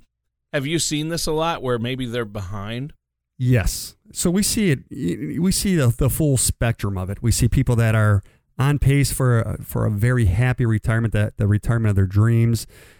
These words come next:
Speaker 2: uh, people that have done even better than that and are, are gonna, they could pretty much do anything they want in retirement. And then we see the other side of the scale. You know, we see those that haven't started yet at all, uh, or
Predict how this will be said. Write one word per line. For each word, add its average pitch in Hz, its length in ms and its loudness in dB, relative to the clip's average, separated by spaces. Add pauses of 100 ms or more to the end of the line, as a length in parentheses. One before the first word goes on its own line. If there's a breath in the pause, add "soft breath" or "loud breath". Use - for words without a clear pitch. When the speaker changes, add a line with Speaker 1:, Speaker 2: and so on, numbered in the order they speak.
(120)
Speaker 2:
uh, 98 280 6
people 120 360 4
that 107 140 4
have 107 200 2
done 113 260 4
even 117 380 2
better 131 360 2
than 123 200 2
that 87 300 0
and 107 160 0
are, 104 80 0
are 107 160 2
gonna, 107 520 2
they 127 260 -2
could 113 160 0
pretty 156 160 0
much 131 180 0
do 139 120 2
anything 127 240 0
they 113 140 4
want 135 280 2
in 139 80 0
retirement. 101 480 -2 (580 loud breath)
And 120 240 4
then 185 260 2
we 196 100 2
see 190 320 0
the 175 160 2
other 131 240 4
side 104 260 2
of 98 60 0
the 95 100 2
scale. 104 380 0
You 101 100 2
know, 101 100 2
we 104 100 4
see - 200 0
those 120 300 4
that 101 180 2
haven't 113 320 0
started 110 400 -2
yet 101 180 2
at 87 120 0
all, 127 380 -2 (520 soft breath)
uh, 98 440 4
or 117 500 4